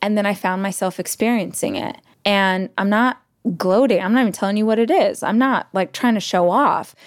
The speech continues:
I'm saying that because I really believe it so much. I'm just experiencing so much blessing because I feel blessed, because I live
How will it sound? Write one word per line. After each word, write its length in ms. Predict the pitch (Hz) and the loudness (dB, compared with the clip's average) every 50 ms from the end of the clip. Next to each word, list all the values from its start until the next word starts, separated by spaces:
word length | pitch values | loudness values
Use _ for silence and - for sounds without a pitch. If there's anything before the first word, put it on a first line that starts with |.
| - - - | -20 -10 -4
I'm 140 | - 214 214 | -2 -2 -2
saying 480 | 196 - - - 220 247 277 302 302 262 | -2 -2 0 0 2 2 2 2 2 2
that 240 | 220 185 185 - - | 2 2 0 -2 -4
because 720 | 196 185 - - - 208 190 185 185 185 185 175 - - - _ _ _ _ _ _ _ _ - | -6 -6 -6 -4 -2 0 2 2 2 0 0 -2 -6 -12 -16 _ _ _ _ _ _ _ _ -2
I 140 | 196 208 | 0 0
really 500 | 220 208 202 202 214 226 254 262 277 262 | 0 0 -2 -2 0 0 2 2 2 0
believe 840 | 214 190 196 185 180 185 196 226 233 214 185 175 180 185 170 190 - _ _ _ - | 0 0 -2 -2 -2 -2 -2 0 0 0 0 0 0 -2 -2 -4 -10 _ _ _ -2
it 360 | - 214 214 220 202 - _ _ - | 0 2 4 4 2 0 _ _ -12
so 360 | - - - - 254 240 262 269 | -8 -6 -4 0 2 2 4 4
much. 560 | 269 247 226 233 254 247 196 - - - - _ - - | 6 6 4 4 4 0 -2 -4 -6 -12 -20 _ -10 -4
I'm 200 | 214 220 226 214 | -2 -2 -2 -2
just 200 | 214 220 - 254 | -2 -4 -6 -6
experiencing 520 | 233 - - - 262 277 285 - 294 262 | -6 -6 -4 -4 -2 -2 -2 -2 -2 -2
so 120 | 240 254 | -2 -2
much 200 | 226 214 202 - | -2 -4 -4 -6
blessing 420 | - 214 220 240 - - 254 240 214 | -6 -4 -4 -4 -2 -2 0 0 0
because 340 | 202 196 - - 196 185 185 | 0 -2 -4 -4 -4 -2 -2
I 60 | 185 | -4
feel 760 | - - - _ _ _ _ - 220 220 214 214 202 185 - _ _ _ - | -6 -8 -20 _ _ _ _ -2 0 0 0 0 -2 -4 -8 _ _ _ -8
blessed, 760 | 202 202 226 294 320 - - - - - - - - - _ - | -4 -2 0 0 0 0 -2 -4 -10 -12 -12 -12 -12 -10 _ -4
because 260 | - 202 240 226 233 | -2 0 0 2 2
I 80 | 226 | 2
live 580 | 220 208 196 196 214 233 262 285 294 285 233 - | 0 0 -2 0 2 2 4 4 4 2 0 -2